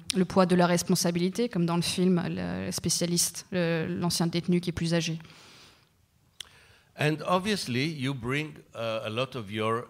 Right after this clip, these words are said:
Speaker 2: uh, experience, a lot of your memories, a lot of, uh, the, the things that happened to you. And they are, the, I, I'm sure that Raed had a list of, of moments that he wanted to reenact. I,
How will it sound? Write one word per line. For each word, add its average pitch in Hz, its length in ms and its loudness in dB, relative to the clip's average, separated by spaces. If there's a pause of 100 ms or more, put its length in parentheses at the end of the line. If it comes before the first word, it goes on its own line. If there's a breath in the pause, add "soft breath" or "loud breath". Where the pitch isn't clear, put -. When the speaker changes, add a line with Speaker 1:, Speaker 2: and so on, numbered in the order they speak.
Speaker 2:
uh, 98 320 -8
experience, 131 800 -4
a 107 40 -6
lot 120 240 -4
of 104 140 -6
your 107 240 0
memories, 104 600 -4
a 98 60 -6
lot 107 260 -6
of, 107 140 -6 (500 soft breath)
uh, 98 320 -4 (100)
the, 98 240 -10
the 92 100 -12
things 127 440 -6
that 104 200 -6
happened 117 420 -4
to 107 100 -10
you. 104 280 -6 (460 soft breath)
And 131 340 -2
they 147 160 4
are, 175 360 2 (440)
the, 135 160 -6 (140)
I, 131 300 -4
I'm 127 140 -2
sure 170 280 -2
that 131 260 -6
Raed 127 380 4
had 120 240 0
a 117 60 0
list 123 420 -4
of, 101 260 -6 (400 soft breath)
of 104 360 -2
moments 156 640 2
that 127 180 -2
he 127 160 0
wanted 127 640 -2 (300 soft breath)
to 135 120 -2
reenact. 127 680 0
I, 110 240 -4